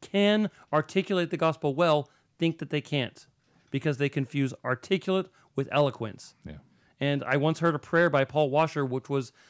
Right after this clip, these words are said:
Speaker 1: amazing. He opened his sermon, which, you know, cut me to the core, as Paul Washer's sermons do. He said, "To hell with brilliance, to hell with eloquence. God, let me speak the truth."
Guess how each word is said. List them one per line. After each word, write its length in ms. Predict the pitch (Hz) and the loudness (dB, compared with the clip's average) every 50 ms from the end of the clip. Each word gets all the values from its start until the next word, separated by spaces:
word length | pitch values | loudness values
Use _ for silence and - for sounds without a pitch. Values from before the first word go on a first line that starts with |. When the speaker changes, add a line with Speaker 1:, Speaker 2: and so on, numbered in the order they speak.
| - - - - | -20 -10 -4 -2
Speaker 1:
amazing. 720 | 165 160 156 156 151 151 143 - 123 110 104 - - - _ _ _ _ _ _ | 0 2 2 2 2 2 0 0 -4 -8 -10 -12 -16 -20 _ _ _ _ _ _
He 120 | - 143 | -2 0
opened 240 | 151 160 151 175 170 | 0 2 2 2 0
his 160 | 165 156 - | 0 0 -2
sermon, 420 | - 170 160 139 127 120 120 120 - _ _ - | -2 -2 0 0 0 -2 -4 -6 -10 _ _ -8
which, 220 | 135 135 - - - | -6 -6 -8 -8 -6
you 80 | - 147 | -4 -2
know, 120 | 131 120 | -2 -4
cut 280 | 123 - - 175 165 147 | -6 -4 -2 -2 0 0
me 100 | 165 160 | -2 -2
to 120 | 135 - 139 | -4 -4 -6
the 100 | 135 135 | -6 -4
core, 260 | - - 143 147 135 | 0 2 2 2 2
as 200 | 120 131 135 - | 2 0 -2 -2
Paul 240 | - - 143 135 127 | -2 -2 0 2 2
Washer's 340 | 131 131 123 - 135 123 | 2 2 0 -2 -6 -6
sermons 320 | - - 127 120 120 117 104 | -4 -4 -4 -4 -4 -6 -4
do. 320 | - 143 135 113 107 113 - _ - - _ _ | -4 -2 -2 -2 -2 -6 -12 _ -20 -20 _ _
He 140 | _ 139 135 | _ -8 -6
said, 320 | 117 139 139 135 120 - _ _ _ _ _ - | -2 -2 -2 -2 -4 -6 _ _ _ _ _ -8
"To 100 | - 135 | -6 -2
hell 240 | 117 131 160 170 170 | 2 4 6 6 6
with 160 | 170 160 - | 4 2 0
brilliance, 540 | - 151 151 147 143 143 143 135 - - - _ _ _ _ _ - | 0 0 2 2 0 -2 -2 -4 -8 -14 -20 _ _ _ _ _ -8
to 80 | - | -6
hell 260 | 131 120 143 139 139 135 | -2 0 2 2 2 2
with 180 | 139 135 - | 0 -2 -2
eloquence. 600 | 131 127 127 120 - - 113 - 85 - - - - _ _ _ _ _ _ - | -2 -2 -2 -4 -6 -8 -12 -12 -12 -14 -20 -20 -20 _ _ _ _ _ _ -4
God, 320 | - 135 131 135 143 120 | -2 0 2 2 0 0
let 140 | 135 139 131 | -2 -2 -2
me 80 | 131 123 | -4 -6
speak 260 | - - 127 120 - | -6 -8 -10 -8 -8
the 80 | - | -8
truth." 360 | 117 - - 123 107 - - | -8 -6 -6 -6 -6 -8 -12